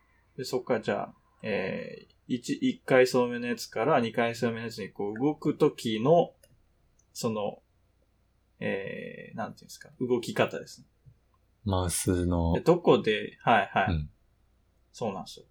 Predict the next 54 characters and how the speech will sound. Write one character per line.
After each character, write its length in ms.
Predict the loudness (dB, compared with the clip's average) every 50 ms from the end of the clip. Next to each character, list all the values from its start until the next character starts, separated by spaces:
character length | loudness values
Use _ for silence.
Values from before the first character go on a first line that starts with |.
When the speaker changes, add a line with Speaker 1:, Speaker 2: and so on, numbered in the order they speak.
| _ _ _
Speaker 1:
だ 80 | -12 -10
か 180 | -8 -4 -2
ら、 380 | 0 0 2 2 0 -2 -6 -10 _ _ _ _ _ _ _ _ _ _ _
一 240 | -10 -6 -4 0 4
番、 180 | 4 6 6 4
一 160 | 2 -4 -6 _ _
階 240 | 4 6 6 6 4
層 320 | 4 4 4 4 4 2
目 160 | 2 2 4
で、 560 | 6 6 8 8 8 8 6 4 0 -4 -10 _ _ _ _ _ _ _ _ _
な 100 | -6 -6
ん 20 | -4
か 80 | -2 -2
五 260 | -2 -2 -2 -2 -4
つ 160 | 2 6 8
あ 60 | 8
り 120 | 8 8 6
ま 100 | 4 2
し 80 | 2
た 100 | 2 0
と、 320 | -2 -2 -4 -6 -4 -2 -4
例 60 | -4
え 20 |
ば 80 | -4 -4
メ 140 | -8 -8 -10
ニ 80 | -10
ュ 120 | -12 -14 -12
ー 20 |
が。 180 | -10 -12 -12 -12 _ _ _ -2
Speaker 2:
う 60 | 0
ん。 160 | 0 0 -2 -8 _ _ _ _ _ _ -12 -12 -12 -12 -14 -20 _ _ _ _ _ _
Speaker 1:
じ 100 | -2 0
ゃ 40 | 0
あ 20 | 0
自 140 | 0 -2
分 200 | -2 -2 -2 -2
は 80 | -4 -4
そ 140 | -2 -2 -2
の 160 | -2 -4 -6
三 200 | -6 -6 -6 -8 -10 _ _
つ 160 | -2 2 4
目 140 | 4 4 6
の 120 | 4 4 4
や 160 | 4 2 0
つ 200 | -2 -6 -6 -2
の 440 | 0 2 4 4 2 0 -2 -6 -12 _ _ _ _ _ _ _
子 180 | -2 0 4
供 320 | 4 4 4 4 2 0 0
を 40 | 0
見 140 | 0 0
た 160 | 2 4 4 4
い 80 | 2
の 160 | -2 -8 -8
で、 380 | -4 -2 0 0 -2 -4 -8 _